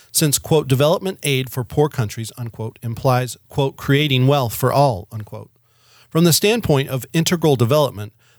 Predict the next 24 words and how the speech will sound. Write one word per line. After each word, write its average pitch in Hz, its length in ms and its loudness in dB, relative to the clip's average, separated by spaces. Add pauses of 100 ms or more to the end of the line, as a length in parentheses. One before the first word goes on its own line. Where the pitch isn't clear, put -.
(100)
this 165 200 0
presupposes, 165 920 0
quote, 127 340 -8
"giving 135 320 -2
poorer 185 540 2
nations 127 640 -2
an 127 120 -2
effective 147 500 -4
voice 117 380 0
in 120 180 -4
shared 135 400 2
decision-making," 123 840 -2
unquote, 101 400 -14 (340)
and 143 140 0
the - 20 0
capacity 156 680 0
to, - 160 -10
quote, - 320 -10
"facilitate 175 720 0
access 120 500 -4
to - 140 -6
the 120 180 -8
international 143 640 0
market 127 400 -4